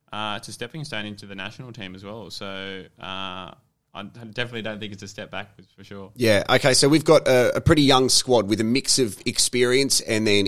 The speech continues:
Speaker 2: Isaias, who's really old. So, <laughs> uh, what do you like about the squad? You've had an opportunity to be involved in the F F A Cup campaign, which obviously is great for us, um, but you've had a great chance to have a look at some of our youth and
Speaker 1: Yeah.
Speaker 2: also some of our experience. What's your take?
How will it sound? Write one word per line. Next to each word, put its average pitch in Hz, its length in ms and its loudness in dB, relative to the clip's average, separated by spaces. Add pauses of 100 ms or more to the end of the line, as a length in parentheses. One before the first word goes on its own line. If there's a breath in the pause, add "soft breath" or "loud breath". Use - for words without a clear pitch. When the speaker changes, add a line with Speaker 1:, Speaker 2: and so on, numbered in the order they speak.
Speaker 2:
Isaias, 101 460 0
who's 98 220 -2
really 95 200 2
old. 78 220 -4 (300 loud breath)
So, 135 560 8
<laughs> - 40 -20
uh, 123 420 8
what 156 200 4
do 185 80 2
you 170 100 6
like 139 280 4
about 123 260 4
the 117 60 -4
squad? 127 320 2
You've 113 100 -4
had 127 140 2
an 127 40 4
opportunity 127 600 2
to 120 60 2
be 113 160 2
involved 117 420 2
in 113 80 0
the 107 140 2
F 107 120 -4
F 104 100 -8
A 98 120 2
Cup 120 260 0
campaign, 117 560 2
which 104 180 -2
obviously 101 480 2
is 92 140 -2
great 120 460 4
for 110 160 2
us, 107 300 2 (360 loud breath)
um, 104 560 4
but 110 160 -6
you've 123 160 0
had 120 100 0
a 110 40 0
great 113 340 2
chance 107 360 0
to 110 60 -6
have 107 120 -2
a - 20 -2
look 104 160 -4
at - 80 -8
some 113 220 0
of 101 100 0
our 95 140 0
youth 127 480 0
and 110 120 -2
Speaker 1:
Yeah. 104 60 2
Speaker 2:
also 101 300 0
some 104 240 -2
of 95 80 -4
our 92 120 -6
experience. 92 600 -6
What's 95 140 -6
your 85 60 -6
take? - 300 -10